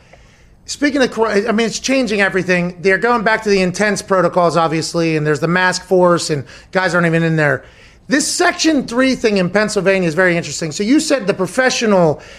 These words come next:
and what about the college kids? Like, for instance, University of Pittsburgh, I think they and Virginia Tech, they're, they're preparing to wear masks on the field. At what point do you think, now granted, this would be diving into the politics of it,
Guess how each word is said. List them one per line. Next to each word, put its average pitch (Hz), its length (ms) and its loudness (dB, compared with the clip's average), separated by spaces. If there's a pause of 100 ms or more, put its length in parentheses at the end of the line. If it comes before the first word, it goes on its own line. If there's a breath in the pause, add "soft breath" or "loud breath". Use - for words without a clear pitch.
and 214 200 -2
what 254 120 4
about 330 180 0
the 320 80 -4
college 233 460 0
kids? 180 180 -2
Like, 180 80 0
for 240 140 0
instance, 175 280 -6
University 240 600 0
of 190 100 0
Pittsburgh, 175 580 0 (380 loud breath)
I 220 80 0
think 254 220 0
they 269 560 0
and 226 320 2
Virginia 202 400 2
Tech, 226 440 -2 (280 loud breath)
they're, 233 260 2
they're 247 360 -2
preparing 269 420 0
to 233 60 2
wear 220 180 4
masks 202 580 -2
on 202 300 2
the 175 80 0
field. 170 560 -2 (360 loud breath)
At 220 180 -2
what 330 220 0
point 285 280 2
do 247 80 -2
you 240 180 4
think, 247 500 -2
now 208 200 0
granted, 208 480 -2
this 233 180 0
would 190 140 -2
be 202 100 0
diving 196 380 0
into 180 160 0
the 160 60 -2
politics 202 600 0
of 220 160 -12
it, 147 160 -10